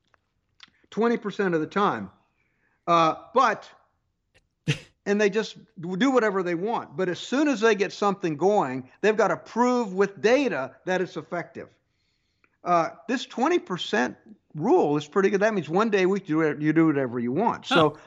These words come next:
Speaker 1: like, Gmail was a twenty percent project, for instance, that, that Paul Buchheit worked on.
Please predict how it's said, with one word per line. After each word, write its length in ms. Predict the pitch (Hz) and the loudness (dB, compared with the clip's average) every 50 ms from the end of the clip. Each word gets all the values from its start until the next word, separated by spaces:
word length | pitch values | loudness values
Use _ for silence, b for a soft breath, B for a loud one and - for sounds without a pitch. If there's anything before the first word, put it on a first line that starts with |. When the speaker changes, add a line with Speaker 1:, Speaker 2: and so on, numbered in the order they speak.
| B | B
Speaker 1:
like, 240 | B 185 190 147 127 | B 2 2 0 -2
Gmail 720 | 123 156 214 302 330 320 294 226 160 147 139 139 147 151 - _ _ _ _ _ _ _ - | -2 2 6 6 6 6 4 2 0 0 -2 -2 -4 -4 -8 _ _ _ _ _ _ _ -2
was 160 | 196 202 196 | 0 0 0
a 60 | 208 | -2
twenty 320 | 190 - - 226 214 202 190 | -6 -6 -2 -2 0 -2 -2
percent 340 | - 185 165 - 175 160 | -4 -6 -6 -6 -6 -6
project, 480 | - - 196 196 196 175 151 127 110 - | -4 -2 -2 -2 -2 -2 -6 -12 -14 -14
for 160 | - 131 127 | -16 -16 -14
instance, 380 | 123 120 - - 131 123 117 - | -14 -14 -16 -16 -16 -16 -14 -12
that, 180 | 127 120 110 113 b b b b b | -12 -12 -12 -14 b b b b b
that 180 | 139 143 143 | -4 -4 -2
Paul 180 | - 165 147 143 | -2 -2 0 2
Buchheit 380 | 143 165 170 170 139 113 95 | 2 2 2 2 0 -4 -4
worked 320 | - 120 110 104 - - - | -8 -10 -10 -10 -10 -12 -12
on. 240 | 95 90 78 - | -12 -12 -12 -16